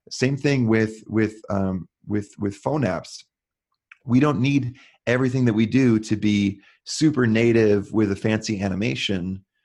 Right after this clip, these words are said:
Uh, our apps are actually, um, ninety percent hybrid, where we, we use a little bit of native code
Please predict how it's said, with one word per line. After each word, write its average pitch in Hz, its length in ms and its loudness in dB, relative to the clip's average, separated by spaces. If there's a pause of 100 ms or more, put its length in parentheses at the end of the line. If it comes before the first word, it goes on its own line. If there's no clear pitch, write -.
(300)
Uh, 95 260 0 (300)
our 127 260 2
apps 117 300 -4
are 107 80 0
actually, 101 500 -4 (120)
um, 90 400 -6 (180)
ninety 107 320 0
percent 110 420 -6
hybrid, 110 580 -4 (520)
where 107 160 2
we, 107 320 0
we 104 120 0
use 120 460 2
a 104 100 -2
little 127 220 4
bit 131 160 0
of 104 120 -2
native 110 540 2
code 107 540 0